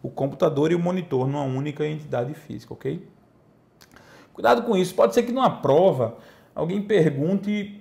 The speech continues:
é, "É correto afirmar que um desktop all-in-one não tem gabinete?" Eu acho uma pergunta de mau gosto. Ele tem.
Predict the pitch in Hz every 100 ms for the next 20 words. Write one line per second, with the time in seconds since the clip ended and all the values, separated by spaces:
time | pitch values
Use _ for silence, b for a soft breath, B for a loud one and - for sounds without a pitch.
0 | - 151 139 139 135 127 135 156 160 190
1 | 214 - 202 180 196 208 214 175 190 190
2 | 180 160 160 160 185 202 180 156 170 185
3 | 233 247 226 226 220 214 202 135 127 -
4 | - 269 160 143 160 233 220 180 143 156
5 | 190 185 185 208 196 127 123 123 - -
6 | b b b - 165 - 160 160 135 -